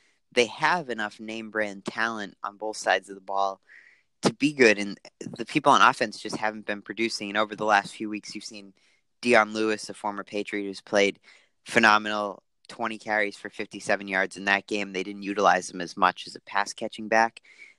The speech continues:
Um, Derrick Henry had one of his best games of the season with two touchdowns and averaged over five yards a carry. And then Corey Davis had a phenomenal game, catching seven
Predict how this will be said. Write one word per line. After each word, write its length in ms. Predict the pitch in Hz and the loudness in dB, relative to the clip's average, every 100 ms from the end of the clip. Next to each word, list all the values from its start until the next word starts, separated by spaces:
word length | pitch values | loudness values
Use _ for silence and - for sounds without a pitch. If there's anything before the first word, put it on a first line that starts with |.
| - | -2
Um, 380 | 101 101 98 95 - | 4 4 4 -2 2
Derrick 280 | 127 117 - | 4 4 0
Henry 320 | 113 123 104 | -6 -6 -2
had 160 | 101 98 | -4 -4
one 180 | 101 | -10
of 80 | 98 | -10
his 200 | 107 101 | -12 -6
best 280 | - 95 - | -2 -2 -4
games 300 | 90 90 87 | -10 -10 -12
of 80 | 82 | -14
the 80 | 82 | -10
season 480 | - 90 92 92 _ _ - | -8 -8 -10 -18 _ _ -8
with 180 | 92 - | -8 -6
two 160 | 110 101 | -6 2
touchdowns 640 | 98 90 - 92 87 87 | 2 2 2 2 2 -4
and 80 | 87 | -4
averaged 540 | 90 92 95 90 - - - - - _ - | -2 -2 -4 -6 -14 -20 -20 -20 -20 _ 4
over 240 | 120 107 | 4 2
five 320 | - 101 95 | 2 4 4
yards 220 | 95 92 | 0 -8
a 60 | 92 | -10
carry. 340 | - 101 98 | -2 0 0
And 100 | 95 | -2
then 80 | 101 | -8
Corey 300 | 101 135 120 | 0 4 4
Davis 340 | 104 117 101 - | 2 -2 -4 -10
had 160 | 95 | -12
a 40 | 92 | -12
phenomenal 480 | 98 92 90 92 | -8 -6 -6 -10
game, 280 | 90 87 82 | -8 -8 -8
catching 440 | 85 92 - 85 - | -6 -6 -6 -12 -4
seven 420 | - 92 90 | 0 0 -2